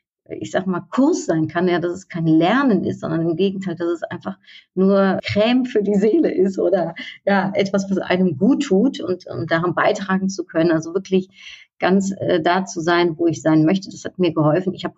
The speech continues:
relativ schnell Kontakt aufgenommen mit den unterschiedlichen Geschäftspartnern, habe geschaut, wie kann ich euch jetzt helfen, habe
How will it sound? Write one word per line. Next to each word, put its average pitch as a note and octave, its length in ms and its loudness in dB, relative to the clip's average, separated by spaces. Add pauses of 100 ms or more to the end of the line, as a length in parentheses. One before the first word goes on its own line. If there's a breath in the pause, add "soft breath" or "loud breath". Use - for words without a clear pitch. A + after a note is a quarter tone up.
relativ F#3+ 420 0
schnell G#3+ 600 2 (280 loud breath)
Kontakt G3 500 -2
aufgenommen F3 560 0
mit D#3+ 160 -6
den - 100 -14
unterschiedlichen A3 680 0
Geschäftspartnern, F#3+ 800 -2
habe F#3+ 140 0
geschaut, G3 320 0
wie G3 100 -4
kann F#3+ 180 0
ich F#3+ 140 -2
euch F#3+ 140 -2
jetzt G3 220 -8
helfen, F3+ 480 2 (240)
habe D#3+ 280 -2